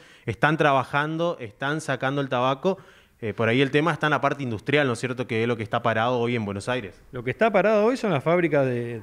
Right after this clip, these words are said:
Speaker 2: tanto de Mazalín como de Nobleza Picardo, que las pararon el veinte de marzo, desde ahí que no producen. Así que desde ese día nos estamos abasteciendo todo el país con el stock que tenían las,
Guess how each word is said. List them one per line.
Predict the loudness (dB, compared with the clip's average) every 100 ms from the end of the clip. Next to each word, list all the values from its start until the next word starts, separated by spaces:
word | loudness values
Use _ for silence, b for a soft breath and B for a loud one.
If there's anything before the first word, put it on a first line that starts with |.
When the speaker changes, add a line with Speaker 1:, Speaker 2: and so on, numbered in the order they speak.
| -4
Speaker 2:
tanto | -2 2
de | 2
Mazalín | 2 2 2 2 2
como | 0 0 0
de | -2
Nobleza | -2 0 0 0 -4
Picardo, | 0 2 2 0
que | -2 -4
las | -6
pararon | -2 2 2 4 2 2 0 -4
el | -4 2
veinte | 2 2 2
de | 2
marzo, | 2 0 0 2
desde | 2 2
ahí | 0 0
que | 0
no | 0
producen. | 4 6 6 4 0 -2 -4 B B B B B
Así | -8 -4 -2
que | 2
desde | 4 4
ese | 4 4
día | 4 4 4 2
nos | 0 -2
estamos | -2 -2 0 2
abasteciendo | 0 0 0 0 2 0 2
todo | 2 2
el | 2
país | 2 2 0
con | 0
el | 0 0
stock | -2 0 0 0 -8
que | -6
tenían | -2 -2 0 0
las, | 0 -2 -4 -10 -14